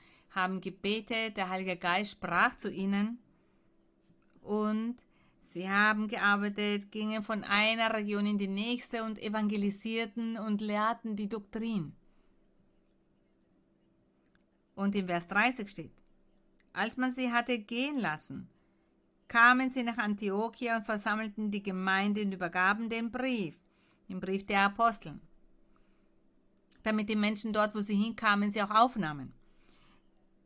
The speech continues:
Als sie ihn lasen, wurden sie über den Zuspruch froh. Judas aber und Silas, die selbst Propheten waren,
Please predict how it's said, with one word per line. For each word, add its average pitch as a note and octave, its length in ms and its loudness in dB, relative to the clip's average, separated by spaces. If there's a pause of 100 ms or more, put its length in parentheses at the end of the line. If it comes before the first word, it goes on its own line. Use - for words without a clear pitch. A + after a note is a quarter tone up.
Als B3 400 2
sie B3 200 0
ihn A#3 120 -2
lasen, A3+ 720 4
wurden C4+ 380 2
sie B3 300 -4
über A#3+ 280 2
den A#3 200 -4
Zuspruch A#3+ 520 -6
froh. C4 360 -4 (120)
Judas A3+ 580 -2
aber F3 380 0
und A3+ 160 -2
Silas, B3 480 -2
die F#3+ 100 -6
selbst A#3+ 380 -6
Propheten C4+ 580 -2
waren, A#3+ 220 2